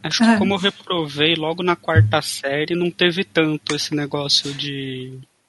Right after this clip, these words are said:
Speaker 1: é, atraso no desenvolvimento e tal, porque eu já era um ano mais velho que os outros alunos, né?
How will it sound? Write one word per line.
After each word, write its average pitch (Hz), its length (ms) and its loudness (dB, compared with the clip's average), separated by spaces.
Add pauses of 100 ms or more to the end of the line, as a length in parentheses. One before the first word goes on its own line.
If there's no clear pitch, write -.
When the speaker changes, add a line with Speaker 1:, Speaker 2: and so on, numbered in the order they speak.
(760)
Speaker 1:
é, 131 180 -2
atraso 139 880 -2
no 131 280 -10
desenvolvimento 139 880 -4
e - 20 -16
tal, 143 300 -8
porque 165 340 -10
eu 160 140 -4
já 170 160 4
era 180 160 4
um 208 120 -2
ano 208 140 -2
mais 202 240 -4
velho 156 240 -2
que - 100 -12
os 156 120 -4
outros 151 180 0
alunos, 135 560 -4
né? 147 80 -14